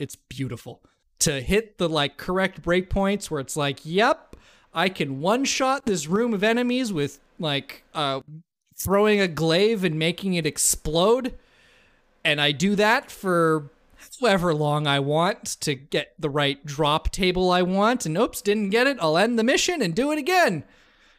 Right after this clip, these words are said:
And, uh, what I actually kinda like about Warframe a lot is that because, like, like a lot of ro-, long-running looting games, there's a million different paths of progression. And unlike other looting games where some of them are just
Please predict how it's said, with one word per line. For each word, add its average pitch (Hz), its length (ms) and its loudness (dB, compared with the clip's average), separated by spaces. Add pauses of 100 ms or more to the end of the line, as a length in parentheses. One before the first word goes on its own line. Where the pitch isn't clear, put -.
(160)
And, 160 280 -4
uh, 165 200 0
what 185 160 -2
I 185 60 2
actually 185 280 0
kinda 180 200 -2
like 156 200 -2
about 139 220 -6
Warframe 139 380 -8
a 127 60 -6
lot 127 320 -6
is 139 160 -8
that 131 180 -6
because, 156 460 -4
like, 143 280 -6 (140)
like 185 220 -2
a 196 40 -2
lot 147 280 0
of 127 140 -4
ro-, 143 420 -4
long-running 139 960 -4 (300)
looting 143 400 -4
games, 143 360 -2
there's 135 180 -4
a 135 60 -2
million 139 480 -4
different 143 440 -8
paths 135 440 -10
of 135 160 -14
progression. 131 680 -6 (460)
And 147 140 -4
unlike 160 800 -2
other 151 260 0
looting 147 380 -4
games 135 400 -6
where 135 100 -10
some 147 240 -4
of 147 60 -6
them 143 160 -4
are 131 80 -4
just 127 180 -10